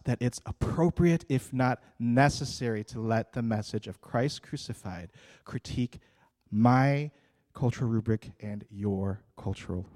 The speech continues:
rubric. So that means how I assess things as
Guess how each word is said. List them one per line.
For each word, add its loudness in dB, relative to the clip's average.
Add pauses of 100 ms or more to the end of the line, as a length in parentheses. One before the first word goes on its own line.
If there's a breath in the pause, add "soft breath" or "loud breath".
rubric. -6 (1500 loud breath)
So 4
that 8
means 2
how 6
I 6
assess 2
things 0
as -2